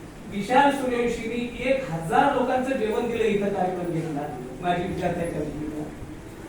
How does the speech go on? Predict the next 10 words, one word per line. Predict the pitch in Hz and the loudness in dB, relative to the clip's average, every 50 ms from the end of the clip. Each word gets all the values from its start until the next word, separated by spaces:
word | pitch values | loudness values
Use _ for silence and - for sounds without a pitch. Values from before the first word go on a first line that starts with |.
| - - - - - - - - - - - - - - - - - - - - - - - | -14 -14 -14 -14 -14 -14 -14 -14 -14 -14 -12 -12 -12 -12 -12 -12 -12 -12 -14 -14 -10 -6 -4
आणि | 180 208 233 247 - - | -2 0 0 0 0 0
आपल्या | 185 185 185 226 233 226 226 | 0 0 0 0 2 2 2
स्टाफचा | - - 208 202 202 - 240 254 247 247 247 | 0 0 0 0 0 0 0 -2 -2 0 0
एकही | 254 302 320 311 285 226 | 0 2 2 4 4 4
माणूस | - 190 185 | 4 2 2
आला | 175 - - - | 0 -2 -2 -4
नाही. | - - - - - - - - - 196 208 208 - - - - - - - - - - - - - - - - - - - - - - - - - - - - - - 277 311 | -4 -6 -8 -10 -10 -10 -10 -12 -12 -12 -12 -12 -12 -14 -14 -14 -14 -14 -14 -12 -12 -12 -12 -14 -14 -14 -14 -14 -14 -14 -14 -14 -14 -14 -14 -14 -12 -12 -12 -12 -8 -4 -2 0
एकही | 311 339 339 311 285 | 4 4 6 6 6
माणूस | 254 233 214 - - | 6 6 6 4 2
आला. | - - - - | 0 -2 -4 -6